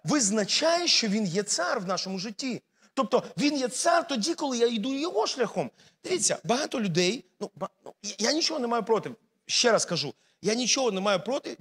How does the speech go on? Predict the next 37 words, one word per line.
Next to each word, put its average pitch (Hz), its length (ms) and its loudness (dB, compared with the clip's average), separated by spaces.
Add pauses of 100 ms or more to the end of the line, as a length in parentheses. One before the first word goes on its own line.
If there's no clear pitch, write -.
(160)
тих 185 180 -2
людей, 214 380 -2
які 220 260 -2
там 165 180 2
переїхали 220 960 0
чи - 160 -10
переїжджають, 208 720 -2
там, 202 180 -4
ну, 208 260 -2
окей, 185 420 -2 (280)
все 208 160 0
добре. 180 300 2 (540)
Я 175 140 4
всім 254 380 4
їм 220 220 0
задаю 180 400 -2
тільки 214 280 -6
одне 190 200 -2
питання. 156 480 -4 (300)
Перед 196 240 2
тим, 294 180 -2
як 214 120 -2
ти 233 100 -6
переїжджаєш, 208 400 -4
ти - 160 -2
молився 208 480 0
чи - 160 -8
ні? 160 180 -6 (1700)
Чи - 180 4
веде 262 320 6
туди 277 480 2
тебе 202 340 2
Бог? 160 360 0 (1500)
Ну, 151 60 -8
це 214 120 2
ж 180 80 0
дуже 349 220 -4